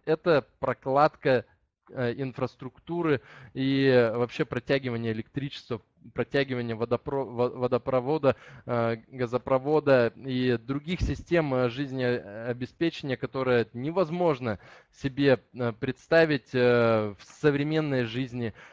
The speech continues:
человека. И есть такой дом чудес, э, вот так вот называется.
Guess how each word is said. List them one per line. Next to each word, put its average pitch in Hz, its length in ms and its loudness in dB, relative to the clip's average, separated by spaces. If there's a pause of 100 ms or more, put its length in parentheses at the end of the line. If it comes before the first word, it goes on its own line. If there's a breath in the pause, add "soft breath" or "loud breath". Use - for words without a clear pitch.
(200 loud breath)
человека. 127 720 0 (120)
И 123 500 -2
есть 139 320 -2
такой 139 480 0
дом 135 640 -2
чудес, 139 680 -2
э, 107 880 -2 (240)
вот 117 160 -6 (440)
так - 140 -2
вот - 140 -16
называется. 123 720 0